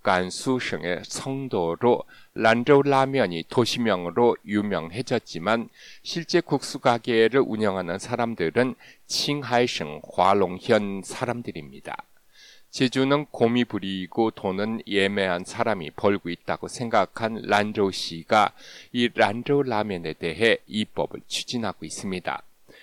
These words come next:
아직 확정되지 않았지만, 이러이러한 조건에 맞는 경우만 란저우 라면 간판을 달게 하겠다는 겁니다. 법제화는 창업에 별반 영향을 주지 않을 것 같지만,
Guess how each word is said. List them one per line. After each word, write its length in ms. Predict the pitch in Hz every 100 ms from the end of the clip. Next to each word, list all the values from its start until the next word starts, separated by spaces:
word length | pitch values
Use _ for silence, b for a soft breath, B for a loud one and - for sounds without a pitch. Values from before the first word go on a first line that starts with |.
| b b
아직 360 | - 113 131 - _ -
확정되지 640 | - - 139 131 104 -
않았지만, 680 | 107 104 98 - 98 117 120 - b b
이러이러한 720 | 107 110 107 104 101 101 120
조건에 680 | - 104 - - 95 95 113
맞는 480 | 104 104 113 113 92
경우만 600 | 123 113 110 90 117 131 - b b
란저우 480 | 95 87 87 87 82
라면 440 | 104 104 92 78
간판을 520 | - 104 95 90 76
달게 360 | - 95 92 -
하겠다는 580 | 82 113 120 - 90 85
겁니다. 520 | 107 107 87 73 - _ _ _ B B B B -
법제화는 720 | 123 - 147 139 135 131 143
창업에 480 | - 131 120 98 95
별반 520 | - 87 85 90 92
영향을 640 | 110 110 113 101 90 120 127
주지 280 | - -
않을 240 | 85 98 104
것 260 | - 87 -
같지만, 640 | 92 - 92 92 113